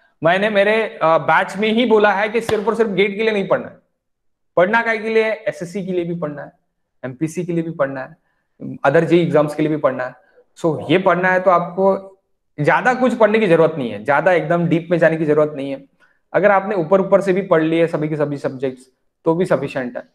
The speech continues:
और तो भी आप crack कर सकते हो। बस आपका आत्मविश्वास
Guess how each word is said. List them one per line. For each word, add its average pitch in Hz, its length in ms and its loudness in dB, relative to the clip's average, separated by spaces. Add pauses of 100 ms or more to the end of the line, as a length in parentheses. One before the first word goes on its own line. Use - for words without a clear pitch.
(300)
और 139 120 2
तो 151 180 2
भी 165 120 4
आप 156 200 2
crack 123 280 -4
कर 120 120 -2
सकते 117 300 -14
हो। - 140 -14
बस 156 200 2
आपका 156 320 0 (260)
आत्मविश्वास 135 1120 -2